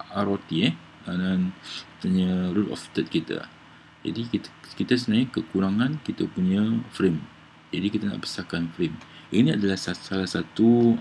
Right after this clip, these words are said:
uh, pilihan kita, uh, untuk kita tambah frame kita. Okey. Jadi apa yang perlu kita buat? Kita pergi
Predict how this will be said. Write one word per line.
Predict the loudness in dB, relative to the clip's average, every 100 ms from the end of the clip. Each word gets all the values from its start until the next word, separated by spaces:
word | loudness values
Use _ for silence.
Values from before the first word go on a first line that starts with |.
| -2
uh, | -4 -4 0
pilihan | 0 0 -2 -4
kita, | -2 -6 -2 -4 -4 -8 -20 -20 -20 -20 -20 -20 -20 -20 -20 -10
uh, | -8 -8 -10 -12 -18 -20 -20 -20 -20 -20 -20 -20 -6
untuk | -4 -4 2 2 2 -4 -20 -20 -8
kita | -8 0 0 2
tambah | 0 0 -2
frame | -6 2 4 4
kita. | 0 -8 -10 -16 -20 -20 -20 -8
Okey. | -4 -4 -6 -14 -14 -14 -16 -20 -10
Jadi | -4 0 0
apa | 0
yang | -2 -2
perlu | -4
kita | -4 -2
buat? | 0 0 -2 -6 -20 -20 -20 -20 -20 -20 -20 -16 -16 -16 -18 -20 -20 -18
Kita | -10 -8
pergi | -6 -2 2 2 2 0 -2